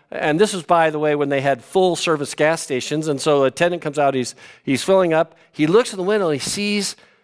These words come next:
what he thinks is a dead body. And he's going, "That's kinda creepy, like, can, oh, this is weird." But he is flabbergasted,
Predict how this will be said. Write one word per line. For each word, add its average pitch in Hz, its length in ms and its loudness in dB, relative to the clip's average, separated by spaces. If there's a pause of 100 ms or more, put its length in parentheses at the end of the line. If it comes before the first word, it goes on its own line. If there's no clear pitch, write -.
(480)
what 165 140 2
he 160 80 0
thinks 220 320 0
is 180 120 -4
a 165 60 -6
dead 180 300 -2
body. 202 420 -2 (640)
And - 80 -16
he's 170 120 -4
going, 131 260 0 (340)
"That's - 400 -6
kinda 320 340 -4
creepy, 160 580 -2
like, 170 300 -2 (160)
can, - 300 -10
oh, 165 280 -8
this 180 240 -4
is 294 220 -6
weird." 135 560 2 (400)
But 185 180 2
he 247 260 -4
is 190 180 2
flabbergasted, 208 1000 0